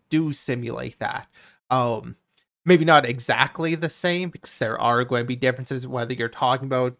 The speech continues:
introducing a vulnerability or just giving the red team access that they can use. Um,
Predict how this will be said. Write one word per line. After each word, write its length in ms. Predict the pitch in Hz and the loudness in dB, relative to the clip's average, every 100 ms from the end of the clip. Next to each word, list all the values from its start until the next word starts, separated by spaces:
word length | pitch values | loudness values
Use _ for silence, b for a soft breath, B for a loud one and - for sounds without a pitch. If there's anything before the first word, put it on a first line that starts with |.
| - | -6
introducing 680 | 143 139 135 131 135 143 139 | -4 -4 -4 -4 -4 -6 -6
a 40 | |
vulnerability 760 | 131 127 131 127 123 131 135 | -4 -4 -4 -2 -2 0 -2
or 260 | - 120 117 | -4 -4 -4
just 360 | 123 110 - - | -6 -10 -10 -4
giving 340 | 127 131 127 | -2 0 -2
the 100 | 123 | -2
red 240 | 120 117 - | 0 0 0
team 320 | 131 117 120 B B B _ | -6 -6 -8 B B B _
access 500 | 131 127 - 135 120 | 4 4 2 -6 -6
that 200 | - 113 | -6 -6
they 180 | 120 113 | -4 -6
can 400 | - - 127 131 | -8 -6 -4 -4
use. 520 | 135 139 143 147 147 | -4 -4 -4 -6 -8
Um, 400 | 110 113 - 113 | -6 -6 -10 -16